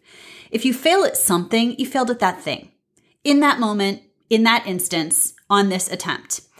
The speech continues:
It's finite. You are not a failure as a whole. Now, people will challenge me and say, "Okay, great, but what if I have a pattern of failing?"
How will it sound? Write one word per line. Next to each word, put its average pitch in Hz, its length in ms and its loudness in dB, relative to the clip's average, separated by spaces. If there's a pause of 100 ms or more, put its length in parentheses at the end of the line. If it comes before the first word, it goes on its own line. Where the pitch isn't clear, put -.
(280)
It's 302 240 -2
finite. - 760 0 (460)
You 302 320 2
are 220 160 2
not 208 320 2
a 190 40 -10
failure 175 440 -4
as 165 180 -2
a 156 40 -8
whole. - 400 -8 (220)
Now, 220 440 2
people 330 300 0
will 359 100 2
challenge 185 440 -2
me 170 160 -4
and 196 140 -4
say, 190 220 0
"Okay, 196 580 -2
great, 180 400 -4
but 302 260 2
what 269 140 2
if 277 140 0
I 247 40 4
have 220 200 2
a 214 60 0
pattern 185 500 0
of - 180 -4
failing?" 123 480 -8